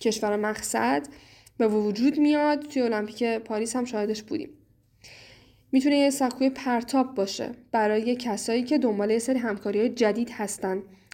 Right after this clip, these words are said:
با کشور مد نظرشون. و این رو هم دیدیم که خیلی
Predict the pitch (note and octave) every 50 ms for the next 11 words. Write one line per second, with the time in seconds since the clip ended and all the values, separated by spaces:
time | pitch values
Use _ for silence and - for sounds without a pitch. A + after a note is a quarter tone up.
0 | - - D4 D#4 D4+ C#4+ C4 C4 - - A#3+ A#3 A#3+ B3 B3+ B3+ B3 A3+ G3 F#3
1 | - F#3 F#3+ - D2 - - - - B3 - - - - C4+ - - - - -
2 | - - - - - - _ _ _ _ _ - A#3+ G#3+ A3+ A3 A3 G#3 G#3 G#3
3 | - - - _ - - B3 A3+ A3+ A3+ A3 A#3 A3 G#3+ G#3 B3+ C4+ D4 C#4+ C4+
4 | C4+ C4 C4 - B3+ A#3 A#3 A#3 A3+ G#3 -